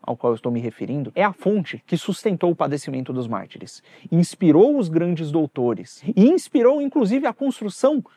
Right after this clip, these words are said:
de tudo o que há de bom na nossa sociedade. E, bom, eu não posso te forçar a procurá-la, e nem mesmo forçar a ação dela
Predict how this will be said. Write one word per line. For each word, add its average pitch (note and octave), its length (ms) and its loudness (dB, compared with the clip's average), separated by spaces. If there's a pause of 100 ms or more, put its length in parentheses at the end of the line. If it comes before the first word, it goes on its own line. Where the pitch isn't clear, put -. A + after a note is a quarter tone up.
(140)
de C3 160 -4
tudo D#4+ 540 2
o A3 120 -2
que - 100 -4
há G3 60 0
de G3 100 0
bom C#3 160 0
na C3 100 -2
nossa C3 220 -8
sociedade. C3 640 -6
E, E3 60 2
bom, G3+ 260 6 (240)
eu D#3+ 100 -2
não F#3+ 140 0
posso G#3+ 300 -2
te A3+ 140 -4
forçar G3 540 0 (300)
a C3+ 100 -12
procurá-la, G#2+ 640 -2
e B3+ 100 2
nem B3 280 4
mesmo G#3 360 0
forçar G#3+ 640 -2
a A#3+ 120 -2
ação C4 520 0
dela C#3 460 0